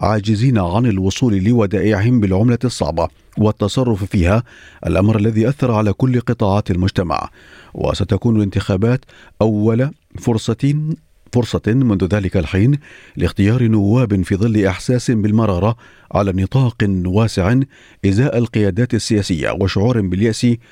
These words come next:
بعد ما حدث للبلاد، فيما يشعر بعض مراقبي الانتخابات بالقلق من أن المرشحين سيتمكنون من تأمين الأصوات.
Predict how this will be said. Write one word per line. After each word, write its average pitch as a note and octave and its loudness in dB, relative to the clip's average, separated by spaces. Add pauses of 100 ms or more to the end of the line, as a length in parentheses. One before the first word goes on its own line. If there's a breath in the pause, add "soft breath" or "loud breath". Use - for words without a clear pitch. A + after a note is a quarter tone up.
(260 soft breath)
بعد G#2+ -2
ما F#2+ 0
حدث G2 -2
للبلاد، F2 -2 (460 loud breath)
فيما E2 0
يشعر F#2+ 0
بعض G#2 0
مراقبي G2 0
الانتخابات G2+ -2
بالقلق G2+ -2 (340 loud breath)
من F2 2
أن G2 2
المرشحين G2 0
سيتمكنون G#2+ 0
من F2+ 0
تأمين F2+ -2
الأصوات. - -6